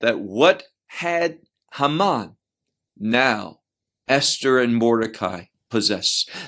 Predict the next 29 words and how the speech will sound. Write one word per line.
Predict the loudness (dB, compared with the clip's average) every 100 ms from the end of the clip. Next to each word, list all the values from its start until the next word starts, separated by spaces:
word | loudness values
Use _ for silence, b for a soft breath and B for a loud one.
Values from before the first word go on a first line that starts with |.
| 4
This | 4 4 -2
transfer | -4 0 2 2 2 2 2 0 2 2 2
of | 4 6 4 0 -6 -4
authority, | -4 -2 2 4 4 0
this | 2 0 0
transfer | 0 2 2 0 -2 2 4
of | 4 2
power, | -2 2 4 2 B B 2
this | 2 2
transfer | -2 0 0 -2 -4 2
of | 2 2
wealth | 2 2 0 2
as | 4 4
the | 2 2
estate | 4 2 2 2 2 2
of | 4 2
Haman | 4 -2 2 0 0 -6 _ _ _ _ _ _
and | -4 -2
all | 4 8 8 8
of | 4
his | 0 -2
vast | -4 -2 -2 -4
wealth | 0 0 0 _ -10
now | -4 -2 -2 -4 -10 _ _ _ _ _ _ -2
is | 0
in | 2 4
the | 2
hands | 2 0 0 0
of | -2 -4